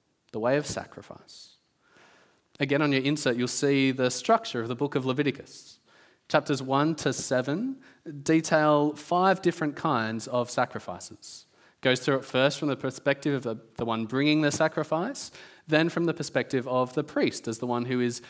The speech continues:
dealing with the sacrifice. Then in chapters eight to ten, we read about the priests being inducted into their role. They get kind of sworn in and ordained so that they can help Israel with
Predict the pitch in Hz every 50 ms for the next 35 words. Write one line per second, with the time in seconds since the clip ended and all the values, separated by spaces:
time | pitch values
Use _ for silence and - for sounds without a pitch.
0 | - - - 139 - 175 180 170 143 123 110 104 - 101 - - 92 - - -
1 | - - 87 98 - - - - - - _ _ _ _ _ _ _ _ _ _
2 | _ _ _ _ _ _ _ - 143 143 143 139 139 147 143 - 143 123 135 123
3 | 131 139 139 139 - 135 127 - - - - 117 107 107 113 135 190 240 240 -
4 | - - - - 139 131 127 131 139 143 139 135 131 127 135 - - 185 165 127
5 | 117 120 - - - - 139 131 127 127 131 131 139 135 135 135 175 160 160 -
6 | - 127 123 123 123 - 131 123 120 120 120 107 95 92 - - _ _ _ -
7 | 113 113 117 117 - 131 123 120 113 - - - 151 156 160 151 147 151 151 143
8 | 127 117 113 110 110 127 131 135 143 143 139 123 - 143 135 127 120 110 - 123
9 | 120 - - 127 123 - 226 131 - 120 113 110 - 120 113 113 120 139 147 131
10 | 120 120 -